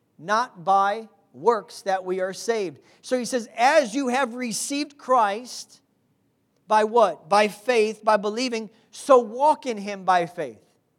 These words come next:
And so it's not just about receiving Christ and going to heaven. I know that's a huge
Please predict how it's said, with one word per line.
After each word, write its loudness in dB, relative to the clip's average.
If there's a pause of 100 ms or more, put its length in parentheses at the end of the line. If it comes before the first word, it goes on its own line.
(1000)
And -6
so 0
it's -4
not 2
just -6
about 0
receiving -6
Christ -6
and -8
going 0
to 0
heaven. -2
I -4
know -2
that's -6
a -8
huge -10